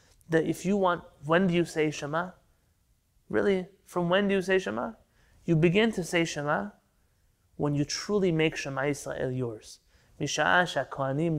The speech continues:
When this stops being a public, generic mitzvah and begins to become your mitzvah.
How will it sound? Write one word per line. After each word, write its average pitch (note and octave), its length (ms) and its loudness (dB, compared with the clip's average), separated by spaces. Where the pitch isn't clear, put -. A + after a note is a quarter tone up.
When D#3 160 2
this G#3+ 140 4
stops - 460 -2
being E3+ 320 4
a C#3+ 40 0
public, E3+ 560 0
generic E3 680 4
mitzvah D3+ 500 0
and D3+ 180 -2
begins E3+ 380 2
to - 100 -6
become D3 440 0
your C#3+ 300 0
mitzvah. B2 420 -4